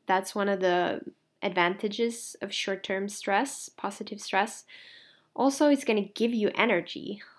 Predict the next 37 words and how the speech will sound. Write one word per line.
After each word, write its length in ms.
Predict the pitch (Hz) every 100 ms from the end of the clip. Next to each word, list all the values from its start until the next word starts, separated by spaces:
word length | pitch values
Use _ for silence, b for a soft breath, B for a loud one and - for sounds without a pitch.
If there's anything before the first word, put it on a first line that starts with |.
| B
Like, 380 | 202 196 - - _ _ _ _ -
you 180 | 214 247
know 160 | 330
how 160 | 311 277
you 160 | 240
might 340 | 220 208 202 -
be 260 | 190 185
a 40 | 180
bit 220 | 170 165
sluggish 600 | - - 185 190 220 220
or 100 | 180
tired 720 | - - 180 208 226 240 233 -
sometimes, 520 | - 220 226 233 240
and 180 | 233 214
then 140 | 220 254
something 400 | - 277 277 240
happens, 440 | 208 233 226 185
like, 220 | 185 175 -
and 140 | 202
you 80 | 202
just 280 | 208 208 -
get 160 | 185 185
sharp 560 | - - 208 - - -
and 120 | 190
you 100 | 185
feel 260 | - 269
a 160 | 294 240
little 220 | 202 185
stress. 720 | 190 - 269 233 220 - - - b b b b b b -
Um, 400 | 196 190 185 -
maybe 380 | 208 208 233 240
it 80 | 214
is 260 | 202 196
that, 360 | - 175 170 -
you 100 | 202
know, 380 | 180 170 170 -
someone, 640 | - - 214 214 196 180